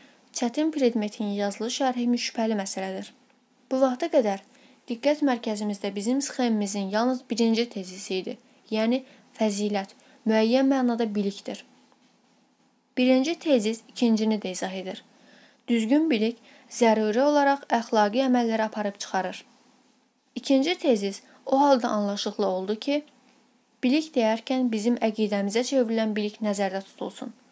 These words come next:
Əgər siz düzgün biliyə maliksinizsə, ona uyğun olaraq da fəaliyyət göstərəcəksiniz. Yəni, əməlinizdə ədalətli olacaqsınız. Belə bir şey ağla batmazdır ki, insan fəzilətin nə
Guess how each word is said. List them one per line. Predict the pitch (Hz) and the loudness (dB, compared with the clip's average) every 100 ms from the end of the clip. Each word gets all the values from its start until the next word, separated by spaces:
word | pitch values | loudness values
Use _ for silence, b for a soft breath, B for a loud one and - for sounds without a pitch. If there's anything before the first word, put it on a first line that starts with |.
| _ _ b b b b - | _ _ b b b b -4
Əgər | 285 320 294 | 2 4 4
siz | - 262 233 | 2 0 0
düzgün | 220 208 262 269 | -4 0 2 4
biliyə | 240 214 | 4 2
maliksinizsə, | 202 185 185 196 - 233 226 - 254 B B B - | 0 -4 -6 -6 -4 -4 -4 -6 -6 B B B 0
ona | 233 247 294 | 4 6 4
uyğun | 294 277 240 | 4 2 2
olaraq | 214 226 226 | 2 0 0
da | 254 247 | -6 -4
fəaliyyət | 226 208 220 240 | -2 0 -2 -2
göstərəcəksiniz. | 247 233 240 226 220 208 - 180 - - _ _ _ _ - | -4 -4 -2 -2 -2 -6 -10 -12 -14 -20 _ _ _ _ -6
Yəni, | 226 240 254 269 269 B B | 0 4 4 2 -2 B B
əməlinizdə | 226 226 226 226 226 226 269 | 2 6 6 4 2 2 2
ədalətli | 262 226 220 220 | 2 2 0 0
olacaqsınız. | 214 185 190 - 190 190 _ - _ b b b - | -2 -2 -6 -8 -10 -12 _ -20 _ b b b 2
Belə | 240 294 | 4 4
bir | 311 | 2
şey | 294 294 277 | 0 0 2
ağla | 247 247 247 | 4 4 2
batmazdır | 240 269 269 208 196 | 2 4 4 2 -6
ki, | - 269 | -6 -6
insan | 220 208 254 254 | -4 -4 -4 0
fəzilətin | 254 233 233 233 240 | 0 0 -2 -2 0
nə | 233 | 2